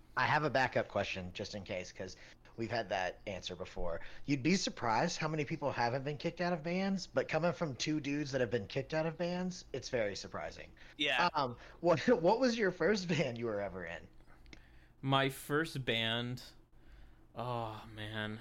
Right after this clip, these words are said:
Speaker 3: I'm gonna, I'm gonna try
Speaker 1: We
Speaker 3: to
Speaker 1: have
Speaker 3: get
Speaker 1: to
Speaker 3: through
Speaker 1: know the
Speaker 3: this
Speaker 1: shitty
Speaker 3: without
Speaker 1: name and everything.
Speaker 3: I
Speaker 1: It's
Speaker 3: know.
Speaker 1: like
Speaker 3: It's just I have to get through it without vomiting is the
Speaker 1: <laughs> That's what
Speaker 3: problem.
Speaker 1: I was waiting for you to say.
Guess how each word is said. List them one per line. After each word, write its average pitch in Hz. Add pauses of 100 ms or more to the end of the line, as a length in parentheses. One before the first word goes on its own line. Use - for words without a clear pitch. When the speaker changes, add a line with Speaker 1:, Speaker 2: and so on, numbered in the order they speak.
(140)
Speaker 3:
I'm 120
gonna, 113
I'm -
gonna 135
try 170
Speaker 1:
We 160
Speaker 3:
to 151
Speaker 1:
have -
Speaker 3:
get 127
Speaker 1:
to 156
Speaker 3:
through 151
Speaker 1:
know 139
the 120
Speaker 3:
this 127
Speaker 1:
shitty -
Speaker 3:
without 120
Speaker 1:
name 110
and 98
everything. 92 (260)
Speaker 3:
I 131
Speaker 1:
It's 135
Speaker 3:
know. 143
Speaker 1:
like 123
Speaker 3:
It's 123
just 135
I -
have 131
to 143
get 143
through 139
it 127
without 120
vomiting 107
is 110
the 311
Speaker 1:
<laughs> -
That's 311
what 226
Speaker 3:
problem. 233
Speaker 1:
I 247
was 233
waiting 208
for 208
you 196
to 202
say. 175